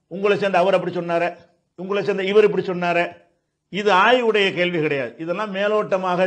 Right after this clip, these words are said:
சிந்தனையற்றவர்களுடைய, அஹ், கேள்வி, சும்மா உணர்ச்சியை தூண்டி விட்டுட்டு போற ஆட்களுடைய கேள்வியை தவிர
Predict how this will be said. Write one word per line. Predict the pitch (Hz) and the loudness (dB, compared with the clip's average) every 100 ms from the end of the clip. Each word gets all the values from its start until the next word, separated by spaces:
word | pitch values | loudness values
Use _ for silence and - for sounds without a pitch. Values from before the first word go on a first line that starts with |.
| 180 | -2
சிந்தனையற்றவர்களுடைய, | 185 202 202 180 170 170 165 160 156 160 220 240 - - _ _ | -6 -2 0 0 0 0 2 0 -2 0 0 -2 -6 -20 _ _
அஹ், | 175 175 170 | -4 -4 0
கேள்வி, | 175 175 220 | 2 2 -2
சும்மா | 202 190 | -6 0
உணர்ச்சியை | 214 202 190 | 0 0 -2
தூண்டி | 190 208 196 | -2 -4 0
விட்டுட்டு | 185 180 175 160 | 0 0 -4 0
போற | 170 | 2
ஆட்களுடைய | 165 165 147 156 202 | 2 2 -2 -4 -4
கேள்வியை | 143 165 160 151 | 0 0 0 -4
தவிர | 135 131 131 | -4 -6 -2